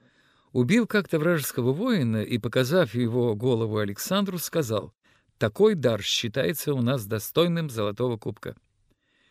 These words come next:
«Всего лишь пустого кубка», ответил Александр, смеясь, «и я подарю тебе кубок, но сначала наполни его вином и выпью за твое здоровье».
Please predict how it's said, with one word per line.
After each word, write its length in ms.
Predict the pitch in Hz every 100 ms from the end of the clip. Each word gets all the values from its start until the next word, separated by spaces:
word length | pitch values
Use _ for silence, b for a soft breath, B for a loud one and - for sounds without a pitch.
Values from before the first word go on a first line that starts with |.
| _ _ _
«Всего 480 | - - 131 127 151
лишь 380 | 156 131 - -
пустого 760 | 147 - - - 170 120 113
кубка», 640 | - - 110 - - 110 107 _ _ b b b b
ответил 540 | - 107 120 120 131 117
Александр, 540 | 110 - 120 110 101
смеясь, 600 | - 120 117 110 107 -
«и 80 | 113
я 220 | 113 175
подарю 420 | 180 165 170 165
тебе 280 | 156 139 139
кубок, 500 | - 143 139 131 - _ b b b
но 140 | - 120
сначала 480 | - 120 - 170 147
наполни 420 | 135 147 143 131
его 280 | 131 123 123
вином 500 | 123 143 226 131 - _ _ _ _ -
и 120 | 113
выпью 320 | 160 220 143
за 120 | 110
твое 240 | 104 139 165
здоровье». 480 | 120 117 123 123